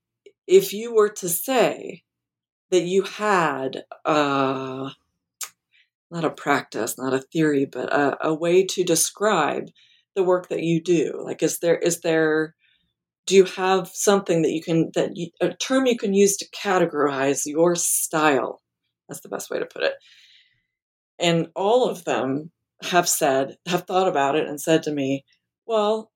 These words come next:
probably mostly Lecoq," right?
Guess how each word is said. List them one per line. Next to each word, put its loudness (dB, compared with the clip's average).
probably 0
mostly 0
Lecoq," -2
right? 2